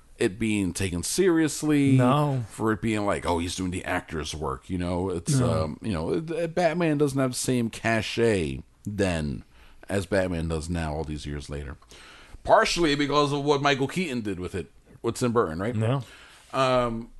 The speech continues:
Speaker 1: but, you know, he, so he took the attitude of, like, "It's a job,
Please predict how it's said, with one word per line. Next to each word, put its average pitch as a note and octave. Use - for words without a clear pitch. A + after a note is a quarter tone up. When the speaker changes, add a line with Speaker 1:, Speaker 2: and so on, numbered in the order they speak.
Speaker 1:
but, A#3+
you B3
know, G3
he, F#3+
so F#3+
he A3+
took G3
the E3+
attitude D3
of, C3
like, B2+
"It's A#2+
a A2+
job, C#3